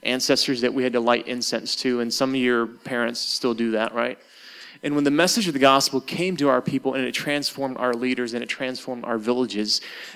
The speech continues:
it wasn't that we're like, "Oh, now let's drink Starbucks and, uh, you know, <laughs> uh, you know, uh,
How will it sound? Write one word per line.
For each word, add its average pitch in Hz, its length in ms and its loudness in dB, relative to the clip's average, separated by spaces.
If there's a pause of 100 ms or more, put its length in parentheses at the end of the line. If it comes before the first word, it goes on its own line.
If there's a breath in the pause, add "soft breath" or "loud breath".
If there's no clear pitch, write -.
it 175 80 8
wasn't 226 280 8
that 123 160 8
we're 135 220 8
like, 123 340 6
"Oh, 190 200 6
now 175 260 6
let's 151 640 2
drink 170 220 2
Starbucks 156 640 6
and, 127 240 2
uh, 113 320 6
you 135 160 4
know, 120 200 8
<laughs> 135 180 8
uh, 131 260 6 (540 loud breath)
you 131 120 0
know, 120 180 6
uh, 117 420 4